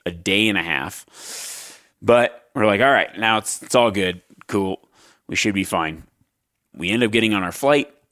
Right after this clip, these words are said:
I've got the buffalo. I fly into my first stop. Should be not a problem. Salt Lake City. I'm like, "Sweet, get to Salt Lake, get off the plane." They're like, "All flights are canceled to where I was going," which was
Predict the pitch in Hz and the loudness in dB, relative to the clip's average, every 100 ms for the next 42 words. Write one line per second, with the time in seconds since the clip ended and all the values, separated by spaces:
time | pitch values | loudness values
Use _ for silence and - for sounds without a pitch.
0 | _ 87 87 90 - 101 135 - 139 127 | _ -10 -6 -6 -2 0 0 2 2 4
1 | 123 - - - - _ - - 104 104 | 2 -4 -20 -20 -20 _ -14 -2 2 2
2 | 104 95 107 98 87 85 139 135 - - | 0 -2 -2 0 -2 -4 0 0 0 2
3 | 123 127 - _ _ - - 110 95 95 | 2 2 0 _ _ -4 -2 -2 -2 -4
4 | 90 - 101 113 104 98 131 123 120 117 | -4 -6 -4 -2 -2 0 4 4 4 2
5 | 110 - _ _ _ _ - 117 101 95 | -2 -10 _ _ _ _ 0 2 2 0
6 | 143 135 127 127 - - - _ _ _ | 0 0 0 -6 -20 -20 -20 _ _ _
7 | - - - 120 - - 95 - - 110 | -12 -8 -2 -2 -4 -8 -8 -6 -2 0
8 | 85 120 147 139 - - _ 87 87 71 | 0 2 2 2 -4 -20 _ -10 -6 -6
9 | - - - 151 139 131 127 - 98 92 | -6 -8 0 4 4 2 -4 -8 -4 -2
10 | 90 - _ _ 107 120 123 - 113 110 | -4 -8 _ _ 2 4 2 2 0 0
11 | 90 - 104 98 98 - 95 90 87 85 | -4 -4 -4 -2 -6 -4 -2 0 0 -2
12 | 87 80 73 76 - - 78 73 | -6 -8 -8 -14 -18 -14 -10 -10